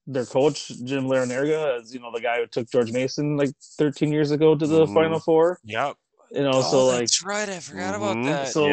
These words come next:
Speaker 1: like, there's
Speaker 3: Yep.
Speaker 1: that history. So, like, that's kinda cool that he, I think he's the only person to take two teams,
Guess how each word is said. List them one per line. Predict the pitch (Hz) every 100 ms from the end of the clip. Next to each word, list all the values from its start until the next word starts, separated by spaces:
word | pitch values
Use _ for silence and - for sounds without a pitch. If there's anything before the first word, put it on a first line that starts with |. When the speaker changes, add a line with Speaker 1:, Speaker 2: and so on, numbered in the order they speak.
| 139
Speaker 1:
like, | 131
there's | 147
Speaker 3:
Yep. | 139
Speaker 1:
that | 143 143
history. | 165 160 - 180 196
So, | 185 139
like, | 135 135
that's | 151 -
kinda | 160 139 131
cool | 151 151
that | 143 131
he, | 135 139 135 135 131 123 -
I |
think | 135 143
he's | 135
the | 139
only | 139
person | - 139 - 143
to | 135
take | 147 131
two | - 139
teams, | 123 143 147 160 156 -